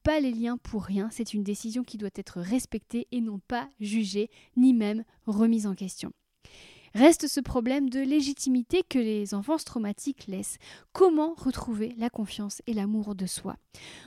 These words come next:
On sait aujourd'hui que notre part inconsciente et consciente ne comprennent pas les mots mais les actes. Vous pourrez dire tant que vous voulez à votre cerveau, « J'ai confiance en moi, je m'aime, je suis légitime », tant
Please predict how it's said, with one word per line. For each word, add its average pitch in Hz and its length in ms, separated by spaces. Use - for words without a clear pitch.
On 269 100
sait 392 200
aujourd'hui 302 360
que 302 100
notre 226 260
part 302 240
inconsciente 269 520
et - 120
consciente 330 400
ne 269 80
comprennent 285 420
pas 392 220
les 254 140
mots 285 260
mais 233 160
les 202 340
actes. 190 380
Vous 240 80
pourrez 285 300
dire 294 260
tant 381 160
que 320 60
vous 320 120
voulez 277 220
à 233 80
votre 220 260
cerveau, « 262 400
J'ai 285 160
confiance 294 420
en 262 80
moi, 254 380
je 247 160
m'aime, 254 340
je 208 80
suis 233 200
légitime », 262 500
tant 453 180